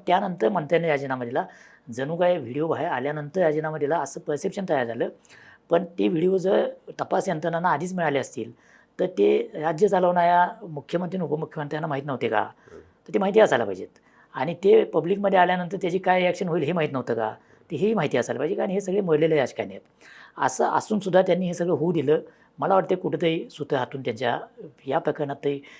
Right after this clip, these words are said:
Speaker 1: अ, निसटलेली आहेत असं दिसतंय. आणि ते सगळं प्रकरणच म्हणजे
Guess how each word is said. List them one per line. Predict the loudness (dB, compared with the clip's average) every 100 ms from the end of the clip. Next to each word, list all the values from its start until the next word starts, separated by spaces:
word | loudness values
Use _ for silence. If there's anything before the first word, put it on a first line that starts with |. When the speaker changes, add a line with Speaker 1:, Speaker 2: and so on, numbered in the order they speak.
| _ -8
Speaker 1:
अ, |
निसटलेली | -6 -4 -6 -8 -8 -6 -4
आहेत | -6 -8 -12
असं | -10 -10
दिसतंय. | -12 -6 -8 -8 _ -20 -20 -6
आणि | -4 -2 -4 -6 0
ते | 0
सगळं | 2 2
प्रकरणच | 2 2 2 2 -2
म्हणजे | -4 -4 -4